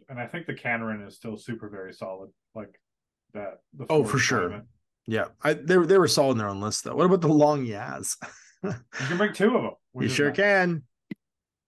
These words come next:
Speaker 1: And if you're gonna go a little more Rem heavy and you're gonna want that, uh, um, the Evo Hacker, then you get the baggage as well to be able to reload the Panzerfaust and the Flammenspiers. But, like,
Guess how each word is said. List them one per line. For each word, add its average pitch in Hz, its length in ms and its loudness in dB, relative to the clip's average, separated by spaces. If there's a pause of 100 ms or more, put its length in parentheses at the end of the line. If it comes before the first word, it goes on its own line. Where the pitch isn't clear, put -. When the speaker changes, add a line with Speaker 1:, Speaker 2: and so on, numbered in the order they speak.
(220)
Speaker 1:
And 127 140 -6
if 135 120 -4
you're 147 100 -4
gonna 156 160 -6
go 156 280 0
a - 40 -2
little 139 160 -4
more 131 200 -6
Rem 127 220 -6
heavy 113 420 -6
and 107 120 -10
you're 104 140 -8
gonna 107 200 -8
want 104 300 -10
that, 98 300 -10
uh, 98 300 -12 (1080)
um, 95 320 -14 (1300)
the 117 140 -12
Evo 117 340 -8
Hacker, 98 480 -10 (160)
then 107 180 -14
you 101 80 -16
get 113 140 -10
the 107 80 -12
baggage 98 520 -10
as 98 120 -18
well 95 460 -10 (280)
to 110 120 -12
be 104 140 -10
able 101 100 -12
to 101 80 -12
reload 101 440 -10
the 101 60 -14
Panzerfaust 98 720 -14
and 98 100 -20
the - 140 -20
Flammenspiers. - 600 -18 (1040)
But, 120 100 -6
like, 117 300 -4